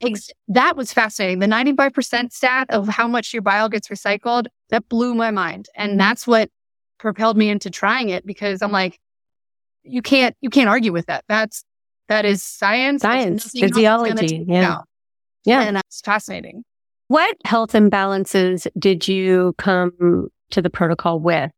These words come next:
Speaker 2: that you were looking to kind of help you with?
Speaker 1: The biggest one was really, really heavy periods. And my cycle was awful at the time that I found the Beam protocol. And it, and it's always been always heavy since I was a teenager. Like, God, if I could go back to teenage Laura and give her the Beam protocol,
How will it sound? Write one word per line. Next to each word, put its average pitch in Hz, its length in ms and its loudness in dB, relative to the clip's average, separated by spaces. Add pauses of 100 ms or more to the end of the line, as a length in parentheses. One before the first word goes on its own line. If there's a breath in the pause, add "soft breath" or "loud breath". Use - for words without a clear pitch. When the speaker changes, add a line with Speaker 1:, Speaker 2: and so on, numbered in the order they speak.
(140)
Speaker 2:
that 175 160 0
you 185 120 6
were 180 140 6
looking 170 440 4
to 180 120 -2
kind 170 240 -2
of 160 120 -6
help - 280 -4
you 147 100 -2
with? 147 220 -4 (140)
Speaker 1:
The 214 180 -2 (100)
biggest 311 380 -2
one 233 180 2
was 214 180 -4
really, 226 680 -6
really 247 240 -2
heavy 185 260 -4
periods. 185 560 -8 (300)
And 202 120 -2
my 208 100 2
cycle 202 460 0
was 185 200 -4 (400)
awful 180 460 0
at 202 180 -4
the 175 80 -6
time 185 280 -2
that 180 120 2
I 170 120 2
found 175 340 -2
the 170 60 -6
Beam 180 240 -10
protocol. 170 560 -8
And 233 100 -2
it, 262 160 -4
and 294 140 6
it's 403 200 2
always 220 400 2
been 247 400 -4 (720)
always 214 380 2
heavy 175 320 -2
since 208 240 -8
I 226 80 2
was 208 160 0
a 180 60 -2
teenager. 226 720 -4
Like, 196 160 -16
God, 208 180 0
if 196 80 -4
I 226 100 0
could 240 120 -6
go 247 120 0
back 208 200 0
to 208 80 -6
teenage 208 400 -6
Laura 220 300 -2
and 190 180 -6
give 202 120 -4
her 196 60 -8
the 190 80 -10
Beam 196 220 -14
protocol, 196 640 -4